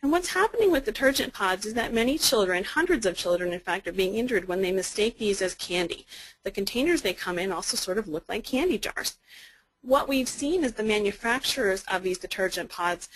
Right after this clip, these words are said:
voluntarily rolling out new labeling, which again you can see in the picture on the right, and also new packaging that doesn't look like candy jars. And they've done this very, very quickly. I'd also like to point out that some of the manufacturers that make the pods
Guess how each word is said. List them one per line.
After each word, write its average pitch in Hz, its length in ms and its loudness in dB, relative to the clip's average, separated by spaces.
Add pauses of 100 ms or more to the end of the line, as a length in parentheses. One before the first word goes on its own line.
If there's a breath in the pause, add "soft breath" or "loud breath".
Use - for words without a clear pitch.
(200 loud breath)
voluntarily 233 540 2
rolling 190 360 2
out 185 180 0
new 175 200 -2
labeling, 196 560 2
which 196 160 -4
again 185 260 -2
you 170 100 0
can 170 140 -8
see 208 220 -2
in 247 60 0
the 220 60 2
picture 185 320 -4
on 180 140 -2
the 175 100 -2
right, 165 300 -4 (260)
and 240 100 0
also 285 240 0
new 269 160 4
packaging 269 540 -2
that 202 160 -2
doesn't 247 340 0
look 185 360 0
like 160 240 -2
candy 262 340 -2
jars. - 400 -8 (320 loud breath)
And 226 120 0
they've 226 180 4
done 247 180 2
this 247 180 0
very, 220 440 4
very 175 300 0
quickly. - 500 -6 (600 loud breath)
I'd 240 120 -2
also 269 240 0
like 254 140 2
to 240 40 -12
point 208 260 0
out 196 180 2
that 196 180 -8
some 240 100 -2
of 277 80 2
the 262 60 2
manufacturers 190 760 0
that - 120 -6
make 190 400 -2
the 170 120 -4
pods 180 580 -6